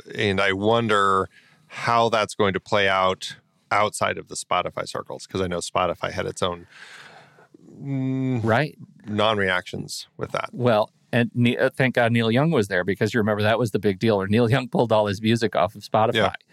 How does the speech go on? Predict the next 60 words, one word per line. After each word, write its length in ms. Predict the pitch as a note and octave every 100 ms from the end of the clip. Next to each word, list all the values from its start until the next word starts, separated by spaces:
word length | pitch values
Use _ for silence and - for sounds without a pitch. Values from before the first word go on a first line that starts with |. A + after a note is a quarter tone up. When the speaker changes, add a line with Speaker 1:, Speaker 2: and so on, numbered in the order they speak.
| - - -
Speaker 1:
Yeah, 120 | G#2 B2+
Speaker 2:
What's 140 | B2
he 60 | A2
Speaker 1:
right. 60 |
Speaker 2:
gonna 120 | G2+
pull 200 | - A2+
all 120 | A2+ G#2+
his 120 | G2+
music 320 | G#2 G#2 A2+
off 200 | A2 G2
of 200 | F#2 G2+
Apple 220 | G#2 G2+ G#2+
Music 320 | G#2 G#2+ -
too? 300 | G#2 A2+ G3+ _ _ _ -
Speaker 1:
Knowing 340 | B2 A2 G#2+ G#2
Apple, 320 | G2 G2 G2
kno-, 220 | A#2+ A2+ A#2+
knowing 280 | A#2 B2 A2
Neil 240 | A2 G#2
Young, 340 | G2+ G2 F2+ F2+
Speaker 2:
<laughs> 40 |
Knowing 300 | F3+ F3+ G#2
Speaker 1:
I, 80 | G#2+
Speaker 2:
Neil 160 | B2+
Young, 160 | A#2 A2
Speaker 1:
yes. 120 | G2
Speaker 2:
probably. 380 | G#2 G2+ G2+ F#2
Speaker 1:
Yeah, 140 | G#2 -
Speaker 2:
Right. 160 | - B2
I'm 120 | A#2
Speaker 1:
yeah, 80 | F#2+
Speaker 2:
sure 100 | A2+
he's 140 | G2+
already 240 | F#2+ D#2
Speaker 1:
probably. 20 | D#2+
Speaker 2:
done 160 | F2
it. 100 | -
Speaker 1:
<laughs> 1200 | _ _ - _ - - - B2 C3 - - -
Speaker 2:
So 300 | - B2 G#2+ -
that, 260 | F3 F3+ - -
I, 140 | F3+
I 160 | - E3
don't 120 | B2
know. 140 | G#2 -
I, 180 | F3 -
I 80 | E3
don't 160 | F3+ C3
have 260 | C3+ A#2
a, 380 | - A#2 G#2+ G2+
a 220 | A2+ G2+ G2
checklist 540 | - A2 A#2 G#2 -
of 100 | G2+
all 140 | G2+
the 100 | G2+
other 180 | G#2 F#2+
shows 440 | - G#2+ F#2+ F2+ -
that 160 | F2+
are, 260 | E2 E2 - _ _
you 140 | G#2 F2
know, 160 | F#2